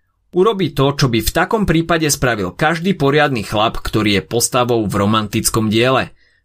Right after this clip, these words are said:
Vyzve svojho soka na súboj. Griňov je v súboji zranený. Následne sa do pevnosti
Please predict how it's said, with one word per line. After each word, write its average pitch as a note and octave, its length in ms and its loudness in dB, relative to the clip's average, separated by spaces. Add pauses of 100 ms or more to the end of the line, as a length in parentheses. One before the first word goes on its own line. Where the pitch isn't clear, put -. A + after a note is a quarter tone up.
Vyzve B2 400 2
svojho A2+ 400 0
soka A#2+ 320 0
na A2 160 -2
súboj. A#2 560 2 (640)
Griňov C3+ 560 0
je F2+ 80 -2
v - 80 0
súboji B2+ 400 2
zranený. A2 720 0 (400)
Následne F3+ 560 0
sa A#2+ 160 0
do G2+ 160 -2
pevnosti F3 560 -2